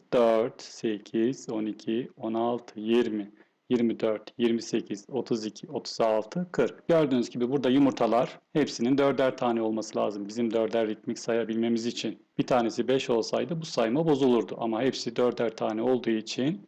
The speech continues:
dörder ritmik sayabiliyorum. Evet, dörder ritmik saymayı ikinci sınıfta kırka kadar öğreneceğiz. O yüzden, e, zorlanmayacağınızı düşünüyorum. Biraz uğraşırsanız kolayca ezberlersiniz. Yine elmaların üzerinde dörder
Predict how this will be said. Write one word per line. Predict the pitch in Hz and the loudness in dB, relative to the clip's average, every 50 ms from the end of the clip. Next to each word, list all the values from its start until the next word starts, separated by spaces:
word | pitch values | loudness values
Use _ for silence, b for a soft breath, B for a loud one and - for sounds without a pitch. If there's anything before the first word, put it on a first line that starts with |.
| _ - | _ 0
dörder | 156 139 123 113 104 120 113 110 | 2 4 4 4 2 2 0 0
ritmik | 113 120 120 - 131 147 151 - | 0 -2 -4 -2 -2 -2 -2 -4
sayabiliyorum. | - - 127 123 135 147 143 139 131 127 120 110 104 107 - - - - | -2 0 2 4 4 4 4 4 4 4 4 4 2 -2 -6 -8 0 2
Evet, | 170 156 135 - - - | 4 4 4 2 0 0
dörder | 151 156 160 156 175 170 160 | 2 2 2 2 2 2 2
ritmik | 180 175 - 196 185 185 | 2 0 2 0 0 0
saymayı | - - 151 127 113 113 120 151 180 - - - - _ _ _ - | 2 2 2 4 4 2 2 0 -2 -4 -10 -20 -20 _ _ _ -14
ikinci | 170 - - 180 170 151 | -10 -4 -2 -2 0 -2
sınıfta | 147 - - 120 110 - - 170 175 175 | -4 -2 -2 -2 -2 0 0 0 0 2
kırka | - 190 180 - 185 160 | 0 -2 0 0 -2 0
kadar | - 139 117 120 117 113 | 0 2 2 2 2 2
öğreneceğiz. | 113 110 113 110 110 104 - 165 214 190 - - - - _ _ _ _ _ _ _ - | 2 2 2 0 0 0 -2 -4 -4 -4 -12 -16 -18 -20 _ _ _ _ _ _ _ -4
O | - 185 160 | 0 2 2
yüzden, | 127 110 107 135 160 - 214 190 - - _ - | 2 2 0 -2 -2 -2 -4 -8 -14 -20 _ -12
e, | 156 - 143 131 | -10 -8 -8 -8
zorlanmayacağınızı | 123 127 170 170 156 147 135 123 120 117 117 104 117 113 113 110 104 107 104 | -2 0 2 4 4 4 4 4 2 0 0 -2 -2 -2 -2 -4 -6 -8 -12
düşünüyorum. | - - - 117 113 117 151 185 185 165 | -12 -10 -8 -6 -6 -6 -6 -6 -4 -2
Biraz | 160 147 127 117 117 143 | 0 0 0 0 0 -2
uğraşırsanız | 139 127 117 - - 113 - - 123 131 170 - - | -2 -2 -2 -4 -6 -8 -8 -6 -8 -8 -8 -10 -6
kolayca | - 165 135 117 107 104 101 139 143 156 - _ _ _ _ - - | -4 -2 0 0 0 -2 -2 -2 -4 -4 -6 _ _ _ _ -6 0
ezberlersiniz. | 143 127 107 104 120 117 113 113 117 117 - - - - - - - - _ _ - | 0 0 0 0 -4 -4 -2 -4 -6 -8 -8 -10 -14 -14 -14 -16 -18 -20 _ _ -2
Yine | 170 156 135 | 0 2 2
elmaların | 135 139 139 135 139 135 135 131 123 127 | 2 4 4 4 6 6 6 4 4 2
üzerinde | 120 113 123 120 117 117 104 113 123 127 | 2 2 0 0 0 0 0 -2 -2 0
dörder | 135 127 123 120 - - 120 117 117 | 2 0 0 0 0 0 0 0 -2